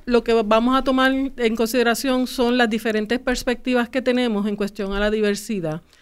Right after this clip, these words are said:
Eh, en cuestión a la diversidad, podemos ver que hay muchos tipos de diversidad.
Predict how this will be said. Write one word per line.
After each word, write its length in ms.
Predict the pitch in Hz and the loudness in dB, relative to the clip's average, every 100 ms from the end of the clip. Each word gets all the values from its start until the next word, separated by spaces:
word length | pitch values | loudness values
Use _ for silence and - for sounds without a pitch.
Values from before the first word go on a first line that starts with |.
| _ _ _ _ | _ _ _ _
Eh, 340 | 240 226 220 214 | 2 6 6 4
en 120 | 226 | 2
cuestión 300 | 226 233 226 | 0 2 2
a 60 | 247 | 4
la 100 | 262 | 4
diversidad, 720 | 269 269 269 269 254 254 247 - - | 6 4 4 2 4 4 4 -6 2
podemos 440 | 214 214 240 240 | 4 6 4 6
ver 280 | 247 247 240 - _ _ _ | 6 4 0 -12 _ _ _
que 260 | 240 226 220 | 2 2 4
hay 340 | 226 254 285 285 | 4 6 4 2
muchos 360 | 254 262 277 | 2 2 0
tipos 320 | - 277 277 269 | 0 0 2 4
de 100 | 262 | 4
diversidad. 640 | 262 254 254 269 247 247 | 6 2 2 0 4 4